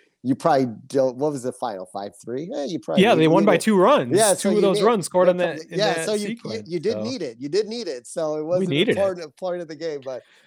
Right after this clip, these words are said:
Speaker 1: yeah, but I think, I think, like, again, yes, this whole thing was, was just by Javi saying,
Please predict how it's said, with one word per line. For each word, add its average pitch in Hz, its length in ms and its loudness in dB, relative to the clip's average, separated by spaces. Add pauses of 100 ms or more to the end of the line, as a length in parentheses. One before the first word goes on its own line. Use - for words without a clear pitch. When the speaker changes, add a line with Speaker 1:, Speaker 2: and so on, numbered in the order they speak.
Speaker 1:
yeah, 160 360 -4 (180)
but 190 240 0
I 185 80 -4
think, 277 400 -10 (260)
I 180 80 -6
think, 240 240 -8
like, 175 340 -4 (140)
again, 135 460 -8 (680)
yes, 147 360 -6
this 160 260 -4
whole 233 220 0
thing 170 360 -2
was, 117 440 -6 (320)
was 135 240 -2
just 160 260 -2
by 151 140 2
Javi 139 400 -2
saying, 127 520 -6